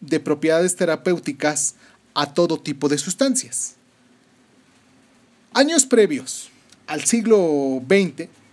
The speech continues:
toda la medicina hasta la época moderna es la historia del placebo. Desde la década de mil novecientos cincuenta fueron las primeras investigaciones sobre el placebo.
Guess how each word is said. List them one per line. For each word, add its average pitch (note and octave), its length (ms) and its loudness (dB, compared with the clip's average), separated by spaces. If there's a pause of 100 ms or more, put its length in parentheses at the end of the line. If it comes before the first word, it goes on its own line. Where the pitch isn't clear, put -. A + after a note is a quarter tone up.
(400)
toda A#3+ 320 4
la G#3+ 100 0
medicina D#3 720 -4
hasta C3 320 -6
la D3 160 0
época G3 320 -2
moderna D#3+ 520 -2 (680)
es G#3+ 240 2
la A3+ 120 2
historia G#3 540 2
del D3 200 -4
placebo. C3 480 -4 (1900)
Desde G3 240 6
la A#3 100 2
década D4+ 320 0
de F#3 100 0
mil F#3 200 -2
novecientos F3 480 0
cincuenta F3 580 -2 (520)
fueron A#3 220 4
las G#3+ 140 0
primeras G3 480 0
investigaciones D3 840 -4
sobre C3+ 320 0
el C3 80 -2
placebo. C3 500 -6